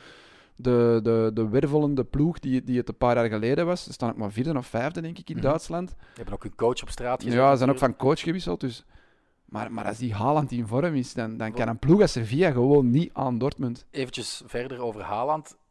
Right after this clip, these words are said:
Speaker 2: Hij was onwaarschijnlijk sterk. En, en toch zet ik Mbappé nog een stapje hoger. Omwille van ook wel de constante, denk ik, in de prestaties. Want ik heb bijvoorbeeld recent twee keer Dortmund gedaan voor Eleven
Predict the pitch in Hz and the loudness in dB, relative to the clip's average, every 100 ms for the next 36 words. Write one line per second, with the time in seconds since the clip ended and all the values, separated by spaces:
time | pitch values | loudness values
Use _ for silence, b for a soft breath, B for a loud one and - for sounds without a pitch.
0 | _ 117 123 131 156 151 - 135 113 - | _ -6 -2 0 2 2 0 -2 -4 -6
1 | - 127 160 _ _ _ _ 120 123 113 | -8 -8 -8 _ _ _ _ -10 -10 -8
2 | - 175 - _ _ _ - 110 113 180 | -6 -8 -10 _ _ _ -18 -14 -12 -12
3 | - 127 110 - - 160 110 92 113 107 | -10 -8 -8 -8 -10 -10 -10 -10 -8 -8
4 | 98 95 156 175 165 b - 123 139 123 | -8 -8 -8 -8 -12 b -12 -4 -2 2
5 | 127 117 - _ _ _ _ _ _ _ | 2 0 -6 _ _ _ _ _ _ _
6 | _ _ _ 147 - 143 117 104 101 - | _ _ _ -14 -10 -10 -8 -10 -10 -6
7 | 135 160 175 185 175 180 175 180 165 175 | -6 -6 -8 -10 -10 -8 -2 -4 -2 -2
8 | 180 170 - 131 B B B B B B | -4 -4 -4 -4 B B B B B B
9 | _ _ _ - 135 143 120 127 117 117 | _ _ _ -14 -8 -4 -2 -2 -2 -4
10 | 113 110 127 120 - - 117 107 101 98 | -4 -4 -4 -4 -8 -14 -12 -10 -12 -10
11 | 113 135 - 160 123 131 139 139 139 147 | -10 -10 -12 -10 -8 -10 -10 -8 -8 -10
12 | 139 | -18